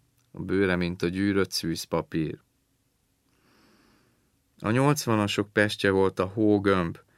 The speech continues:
melyben a köztársaság tükröződött. Szilvesztert ígért, és jókedve törzött néhány sóváran körbejárt lakótömb.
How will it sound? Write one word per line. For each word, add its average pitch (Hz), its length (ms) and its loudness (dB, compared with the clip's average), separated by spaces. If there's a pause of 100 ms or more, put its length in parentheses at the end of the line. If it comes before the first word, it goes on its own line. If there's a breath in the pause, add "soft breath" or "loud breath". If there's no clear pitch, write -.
(520 soft breath)
melyben 104 360 2
a 110 160 -4
köztársaság 101 1040 2
tükröződött. 92 1160 0 (360)
Szilvesztert 92 1000 -2
ígért, 90 720 -2 (840)
és - 220 -8
jókedve 104 600 2
törzött 107 640 2
néhány 101 520 0
sóváran 104 760 2
körbejárt 87 720 2
lakótömb. 82 840 -4